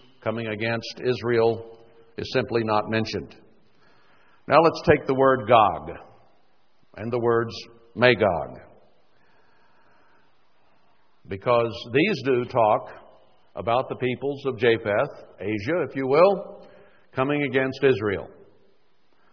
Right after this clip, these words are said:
But the only places they're mentioned are in Ezekiel thirty-eight, Ezekiel thirty-nine, and Ezekiel, I think it's thirty-two.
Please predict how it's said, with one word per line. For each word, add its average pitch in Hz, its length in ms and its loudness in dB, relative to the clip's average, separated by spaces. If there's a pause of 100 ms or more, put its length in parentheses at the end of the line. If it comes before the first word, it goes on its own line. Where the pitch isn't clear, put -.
(580)
But 95 140 -6
the 113 120 -2
only 190 420 6
places 147 600 4
they're 117 140 2
mentioned 135 440 0 (140)
are 85 80 -8
in 98 80 -6
Ezekiel 120 540 0
thirty-eight, 131 580 4 (300)
Ezekiel 117 480 -2
thirty-nine, 127 760 2 (1400)
and 107 320 -2
Ezekiel, 113 880 -2
I - 60 -8
think 107 180 -8
it's - 200 -8
thirty-two. 120 680 0